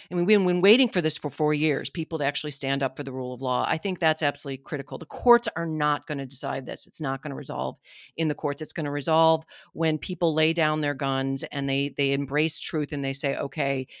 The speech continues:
it's better for America to have a legitimate election moving forward," um, and to, to legitimize this, the, Joe Biden's win. December eighth is a critical date. Of course, certification. Uh,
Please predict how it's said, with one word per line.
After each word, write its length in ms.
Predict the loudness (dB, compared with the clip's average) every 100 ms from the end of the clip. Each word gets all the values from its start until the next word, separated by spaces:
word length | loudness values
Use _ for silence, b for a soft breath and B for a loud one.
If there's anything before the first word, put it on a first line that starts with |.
| B
it's 140 | -12
better 360 | 0 4 4 2
for 240 | 0 -2
America 640 | 0 0 0 -2 0 0 -2
to 100 | -6
have 540 | -6 -4 -2 -2 -4 -8 -16 -8
a 100 | -4
legitimate 600 | -4 -2 -2 0 -2 -2
election 520 | -2 -2 -2 -4 -2
moving 300 | 0 -2 -4
forward," 520 | -6 -4 -4 -4 -6 -10 B B B -4
um, 280 | 0 0 0
and 400 | -2 0 2 0 -2
to, 220 | -6 -6 -8
to 120 | -6
legitimize 580 | -6 -4 -4 -2 -4 -6
this, 180 | -10 -12 _ -6
the, 180 | -4
Joe 340 | -4 -4 -2 0
Biden's 380 | 0 0 -4 -2
win. 320 | 0 0 -4 B B B _
December 420 | 0 2 2 2 4
eighth 220 | 4 4
is 100 | 2
a 60 | 0
critical 400 | 0 0 -2 0
date. 340 | 2 2 -2 -8
Of 80 |
course, 200 | -6 -4
certification. 840 | -2 -4 -4 -4 -4 0 0 0
Uh, 40 | -2